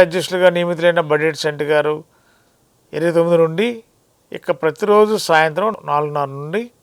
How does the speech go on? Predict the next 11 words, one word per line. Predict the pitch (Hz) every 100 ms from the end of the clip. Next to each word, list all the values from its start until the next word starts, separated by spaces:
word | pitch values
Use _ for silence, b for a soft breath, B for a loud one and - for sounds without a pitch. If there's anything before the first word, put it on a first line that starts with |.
| _ _ _ _ _ _ _ - -
సాయంత్రం | 202 196 196 185
ఇంచుమించుగా | 185 190 180 220 175
ఆరున్నర | 170 170 165 160 160
వరకు | 156 - 233 180 175 - -
అందుబాటులో | 156 143 151 147 151
ఉంటారు. | 151 151 170 240 _ b b b b 156 180
ఏడు | 240 247 202
గంటల | 208 185 208
నుండి | 202 254 226
మళ్ళా | 185 208 226 196 208 - 165 165
ఏలూరు | 214 240 240 202